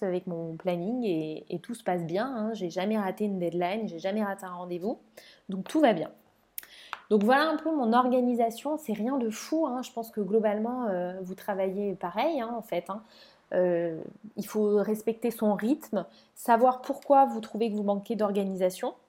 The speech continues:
Ça, c'est une question à, à vous poser, hein. Est-ce que vous trouvez que vous en faites pas assez ? Est-ce que vous trouvez que vous avez du mal à respecter vos délais, vos deadlines ?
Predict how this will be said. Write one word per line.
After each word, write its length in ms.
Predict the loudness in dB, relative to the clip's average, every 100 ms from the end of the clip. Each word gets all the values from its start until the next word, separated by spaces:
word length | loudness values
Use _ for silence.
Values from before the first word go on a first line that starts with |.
| _ _
Ça, 160 | -4 -2
c'est 160 | -2
une 120 | -4 -2
question 440 | -6 -4 -4 -2
à, 140 | -2
à 180 | -2 -2
vous 160 | -2 -2
poser, 340 | 0 2 0
hein. 200 | -2 -8 _
Est-ce 160 | -12 -6
que 80 | -6
vous 140 | -6
trouvez 240 | -4 -2 -2
que 40 |
vous 120 | -2
en 80 | -6
faites 160 | -8 -2
pas 140 | 0
assez ? 360 | 0 -2 -4 -6 _ _ -20 -20 _ _
Est-ce 160 | -6 -2
que 100 | -4
vous 140 | -4
trouvez 480 | -10 -6 -2 0 -2
que 320 | -6 -6 -6
vous 180 | -6 -2
avez 180 | 0 0
du 120 | -2
mal 140 | -2 -2
à 60 |
respecter 500 | -2 -6 -10 -8 -6
vos 140 | -2 0
délais, 440 | 0 0 0 -2
vos 120 | -4 0
deadlines ? 580 | 0 0 -2 0 -4